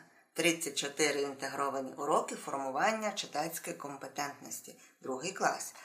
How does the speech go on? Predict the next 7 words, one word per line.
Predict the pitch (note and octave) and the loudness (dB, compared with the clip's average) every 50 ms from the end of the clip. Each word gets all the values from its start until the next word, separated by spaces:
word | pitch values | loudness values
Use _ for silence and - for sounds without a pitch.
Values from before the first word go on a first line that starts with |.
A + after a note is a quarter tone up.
| - - | -8 -4
Розуміємо, | - D3+ C#3+ - C3+ C3 B2+ C3 C#3 D#3+ F#3 G#3+ B3 B3+ B3 - - - - - | -2 0 0 0 -2 -4 -4 -4 -2 -2 0 0 0 0 -2 -6 -12 -18 -2 4
аналізуємо, | - D#3+ D#3+ D3+ C#3 B2+ A#2+ B2+ A#2+ A#2+ - D3 D3 E3 F3 F#3 F#3+ G3 G3+ G3 - - - - - C3+ D3 | 6 6 6 6 2 -2 -6 -6 -8 -6 -4 -2 -2 0 0 0 0 0 0 -2 -2 -8 -14 -14 -10 -6 -2
генеруємо. | D#3+ E3+ E3 D#3+ D3 C3 A#2+ A#2 - - - - - - - - - - - - - - - - | 0 2 4 4 2 2 -4 -6 -8 -10 -12 -14 -14 -16 -16 -16 -16 -14 -12 -12 -10 -12 -4 2
Автор | - - C#4+ D4 - - A3 G#3 | 6 6 6 6 4 2 0 0
цього | F#3 - - E3+ D#3 D3+ D3+ C#3+ | 0 0 2 2 2 2 2 0
підручника | C#3+ - D3 C#3 D3 D#3+ G#3 C4 C4 - - C4+ B3+ B3 - A#3+ A#3 A3+ A3+ - - | 0 -2 -2 0 2 2 2 4 2 2 2 0 0 -2 2 4 4 4 4 2 2
Марко | D3 C#3+ C3+ C3+ C3+ - - C#3 D3 E3+ G#3 A3 - | 2 2 2 2 0 -4 -2 0 2 4 4 2 2